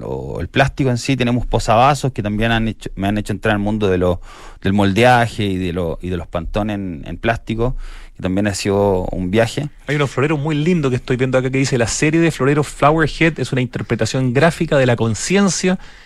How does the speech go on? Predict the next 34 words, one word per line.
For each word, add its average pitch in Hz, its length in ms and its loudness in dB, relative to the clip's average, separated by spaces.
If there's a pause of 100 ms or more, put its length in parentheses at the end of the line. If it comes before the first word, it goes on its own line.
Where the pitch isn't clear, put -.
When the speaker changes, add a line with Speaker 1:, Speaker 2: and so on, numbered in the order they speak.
(180)
Speaker 2:
y 139 80 2
una 147 120 6
metáfora 143 460 2
simple 190 600 0 (240)
al 120 120 0
florecer 123 460 0
de 135 80 0
las 127 140 2
emociones. 110 560 0 (500)
Trabajo 147 440 4
realizado 160 720 0 (360)
mediante 127 400 0
la 120 80 2
técnica 143 400 0
de 127 80 2
vaciado 160 560 2
por 131 120 2
artesanos 131 440 -2
locales". 104 480 -2
Te, 117 140 -6
te 120 140 -4
va, 120 120 2 (120)
va 120 60 2
apareciendo 127 440 0
esta 131 120 0
información 113 500 0
mientras 120 320 0
ves 120 140 0
la 120 80 0
página 110 400 0
web. 107 180 2
Speaker 1:
Mira 107 160 6
qué 92 80 2
bacán. 95 220 2